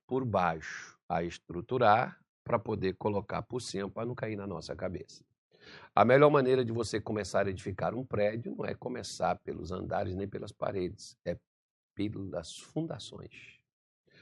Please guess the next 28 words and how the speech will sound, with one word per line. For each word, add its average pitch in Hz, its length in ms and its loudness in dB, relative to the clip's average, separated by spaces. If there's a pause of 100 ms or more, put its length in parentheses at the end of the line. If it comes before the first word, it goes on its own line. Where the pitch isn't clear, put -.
(160)
O 101 120 -6
princípio 143 920 -2
da 110 220 2
construção, 95 560 -10
o - 120 -18
princípio 202 680 2
da 160 140 6
fé, 139 180 6
o 131 60 8
princípio 135 500 2
da 135 80 8
prosperidade, 117 800 2
o 101 40 -8
princípio 135 380 0
da 143 80 2
saúde, 110 480 2 (340)
o 147 140 10
princípio 160 680 6
da 131 140 10
cura, 139 380 4
o 127 40 4
pre-, 123 400 2 (460)
o 135 100 0
princípio 131 720 0
do 160 120 2
sucesso 127 640 4 (680)
tá 123 100 8
ligado, 117 560 2